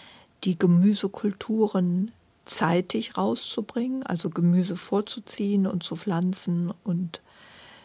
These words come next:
äh, dann eher früh, äh,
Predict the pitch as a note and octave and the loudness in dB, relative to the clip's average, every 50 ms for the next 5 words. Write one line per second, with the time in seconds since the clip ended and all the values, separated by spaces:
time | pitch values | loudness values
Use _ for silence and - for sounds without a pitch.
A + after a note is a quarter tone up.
0 | _ _ _ - - F3 F3 D#3+ D#3 D#3+ E3 E3+ E3+ E3 D#3+ D#3+ - - F3 E3+ | _ _ _ -6 -2 0 0 0 0 0 2 2 4 4 2 2 2 2 2 2
1 | E3 D#3+ - - - - - G3 A3 A#3 A#3 B3+ C#4 - _ _ _ _ _ - | 2 0 -4 -8 -6 -2 0 2 2 2 0 0 -4 -6 _ _ _ _ _ -2
2 | G3+ G3 G3+ G#3 | 0 0 0 -2